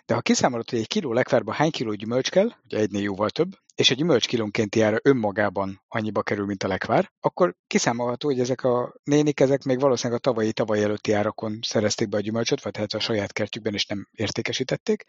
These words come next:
Tehát, ha az idei kétezer forintos eperből kéne csinálni, akkor egy, egy üveg dzsem, az, az szerintem ilyen négy-ötezer forint körül kéne, hogy legyen. Úgyhogy most kell felhalmozni, még mielőtt erre ők is rájönnek, mert aztán pokoli drága lesz.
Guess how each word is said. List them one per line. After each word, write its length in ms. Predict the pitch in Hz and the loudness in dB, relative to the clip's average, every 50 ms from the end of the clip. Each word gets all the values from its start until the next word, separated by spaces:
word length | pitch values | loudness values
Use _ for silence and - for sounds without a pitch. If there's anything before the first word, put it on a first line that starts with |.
| _ - | _ -2
Tehát, 520 | - 139 - 202 214 233 - - - - _ | 0 0 2 2 2 0 0 -6 -20 -20 _
ha 320 | - - - 117 113 - - | -14 -4 0 0 0 0 0
az 120 | 120 120 | -2 2
idei 280 | 180 175 160 156 120 107 | 2 4 6 6 4 4
kétezer 440 | - - 156 - - 139 139 139 135 | 4 2 0 2 2 6 6 6 6
forintos 360 | - 151 147 147 - 151 - | 4 0 -2 -2 -2 -2 -2
eperből 380 | 151 - - 156 151 156 160 | -2 2 2 0 2 2 0
kéne 220 | 151 - 165 160 160 | 2 2 2 2 2
csinálni, 320 | - - 170 165 165 156 | 0 0 0 2 2 2
akkor 180 | 135 - - 147 | 2 2 2 2
egy, 160 | 143 143 135 | 2 2 2
egy 140 | - 131 143 | -2 -2 -2
üveg 240 | 175 143 104 101 95 | 0 -2 -2 -2 -2
dzsem, 300 | 95 131 147 170 175 165 | 0 0 0 2 2 0
az, 280 | 160 156 156 - - - | -2 0 0 -2 -2 -2
az 140 | - 156 - | -2 -2 0
szerintem 360 | - 160 151 160 156 - 175 | 0 0 -2 -4 -8 -8 -8
ilyen 180 | 180 180 175 165 | -6 -4 -4 -4
négy-ötezer 520 | 143 101 95 104 101 - 104 95 104 101 | -4 -6 -6 -8 -10 -10 -8 -6 -6 -6
forint 240 | - - 110 104 - | -6 -8 -10 -8 -8
körül 200 | - 117 110 107 | -8 -10 -10 -10
kéne, 200 | - - 110 104 | -8 -6 -6 -6
hogy 140 | 104 104 101 | -6 -6 -4
legyen. 280 | 113 131 165 180 185 _ - - - - - | -4 -2 -2 -2 -4 _ -12 -18 -18 -18 -16
Úgyhogy 200 | _ - 170 180 | _ 0 2 4
most 200 | 220 202 - - | 4 2 2 2
kell 120 | - 110 104 | -4 -4 -2
felhalmozni, 540 | - 120 117 110 113 117 117 117 107 123 | 0 0 0 0 0 0 -2 -2 -2 0
még 100 | 117 113 | 0 0
mielőtt 300 | 113 120 120 117 117 - | 4 4 4 2 2 2
erre 140 | - 120 117 | 2 2 4
ők 160 | 117 101 - - | 4 2 -2 -6
is 120 | - - | -10 -4
rájönnek, 440 | - 107 117 135 147 165 175 - - _ _ | 0 0 0 0 0 -4 -6 -8 -10 _ _
mert 140 | - 120 131 | -6 -6 -6
aztán 220 | - - - 170 - | -4 -2 -4 -4 -4
pokoli 340 | - - - - 104 98 | -4 -8 -6 -6 -8 -8
drága 300 | 98 - 98 95 95 98 | -6 -6 -6 -4 -4 -4
lesz. 300 | 101 101 - - - - | -6 -6 -4 -6 -6 -6